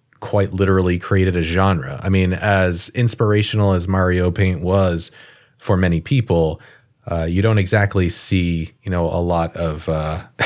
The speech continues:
<laughs> a lot of follow-up titles or, or things inspired by Mario Paint necessarily.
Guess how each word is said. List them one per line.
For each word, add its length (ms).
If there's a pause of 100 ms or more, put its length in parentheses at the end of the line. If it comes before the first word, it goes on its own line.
(140)
<laughs> 360
a 60
lot 200
of 80
follow-up 720
titles 720
or, 340
or 160
things 380
inspired 580
by 140
Mario 480
Paint 420
necessarily. 840